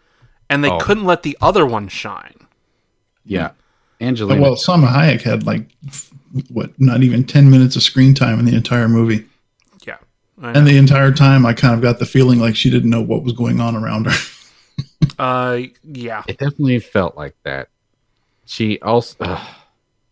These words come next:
Speaker 2: That's the other thing that kind of bothered me. I, I'm going all over the rails too. Is they all,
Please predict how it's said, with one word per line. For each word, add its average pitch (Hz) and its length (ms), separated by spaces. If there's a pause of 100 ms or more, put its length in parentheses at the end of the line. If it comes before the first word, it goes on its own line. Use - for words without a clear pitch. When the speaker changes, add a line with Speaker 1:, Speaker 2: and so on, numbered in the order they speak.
(140)
Speaker 2:
That's 175 180
the 135 100
other 120 140
thing 92 180
that 78 120
kind 82 160
of 80 40
bothered 85 380
me. 82 240
I, 98 260
I'm 101 140
going 92 220
all 82 160
over 82 160
the 80 80
rails 85 300
too. 90 260 (560)
Is 110 180
they 117 140
all, 147 280